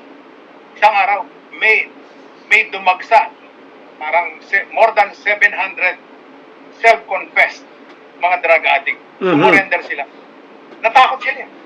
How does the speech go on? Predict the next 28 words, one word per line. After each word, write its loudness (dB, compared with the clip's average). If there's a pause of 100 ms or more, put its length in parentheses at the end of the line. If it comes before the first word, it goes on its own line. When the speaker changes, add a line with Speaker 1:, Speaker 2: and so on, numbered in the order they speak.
(140)
Speaker 1:
napapatayin 0
sila, -8 (640)
no? -4 (640)
Natakot -4
sila, -8 (400)
natakot 0
sila -8
kasi -12
kumakalat 4
na -2
yung, -4
di -6
ba, 0
dyan -2
sa -8
Kabasihan, 2
yung, -12
yung, -10 (460)
yung -18
tinatawag 2
na -4
Operation 0
Tukhang. 0 (640)
Speaker 2:
Tukhang. 6
Speaker 1:
Na -4
kapag 2
ikay-, 2 (240)
oh, 0